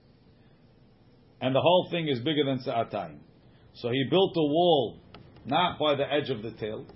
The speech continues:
but he moved it in a little bit. Four tefachim away.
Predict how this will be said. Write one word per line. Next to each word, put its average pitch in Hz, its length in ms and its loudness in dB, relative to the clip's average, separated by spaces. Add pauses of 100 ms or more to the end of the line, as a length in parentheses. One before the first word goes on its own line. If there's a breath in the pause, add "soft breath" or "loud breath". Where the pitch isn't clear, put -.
(800)
but 127 120 -4
he 151 80 0
moved 170 300 0
it 202 100 6
in 208 120 2
a 190 60 4
little 170 260 2
bit. 143 180 -2 (2250)
Four 180 180 2
tefachim 165 500 2
away. 135 320 2